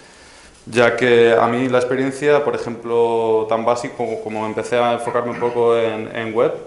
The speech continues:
en, en la universidad, que, mm, tampoco es que las carreras muchas veces lo dejan un poco de lado, y a partir de ahí fui enlazando y como veis he acabado, pues, en investigación, eh, fuera en el extranjero y demás. O sea, al final es todo una, una cadena de,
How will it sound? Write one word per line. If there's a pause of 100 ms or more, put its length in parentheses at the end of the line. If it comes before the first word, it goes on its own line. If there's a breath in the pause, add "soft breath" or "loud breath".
(140)
en,
en
la
universidad,
que,
mm,
tampoco
es
que
las
carreras
muchas
veces
lo
dejan
un
poco
de
lado, (920 loud breath)
y
a
partir
de
ahí
fui
enlazando
y
como
veis
he
acabado,
pues,
en
investigación,
eh,
fuera
en
el
extranjero
y
demás.
O
sea,
al
final
es
todo
una,
una
cadena
de,